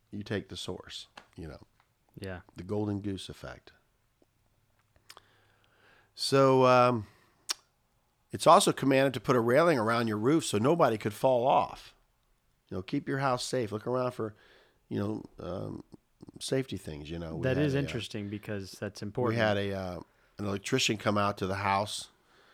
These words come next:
Speaker 1: and it was basically saying that, you know, there's a, there's an electrical hazard here that someone could be electrocuted in the pool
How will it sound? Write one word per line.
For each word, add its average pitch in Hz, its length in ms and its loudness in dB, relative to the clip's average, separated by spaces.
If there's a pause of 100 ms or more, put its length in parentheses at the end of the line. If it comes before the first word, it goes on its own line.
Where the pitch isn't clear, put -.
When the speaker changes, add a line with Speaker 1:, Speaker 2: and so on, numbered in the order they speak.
(360)
Speaker 1:
and 101 280 0
it 98 40 -2
was 101 140 -4
basically 107 480 -2
saying 101 360 2
that, 98 120 -4
you 104 100 -4
know, 101 320 -6 (140)
there's 95 300 -6
a, 92 120 -4
there's 95 200 -6
an 90 80 -4
electrical 95 440 -4
hazard 92 340 -4
here 95 180 -4
that - 120 -8
someone 107 280 -4
could 87 260 -10 (220)
be 95 100 -8
electrocuted 95 600 -6
in 87 100 -8
the 87 80 -8
pool 101 380 -6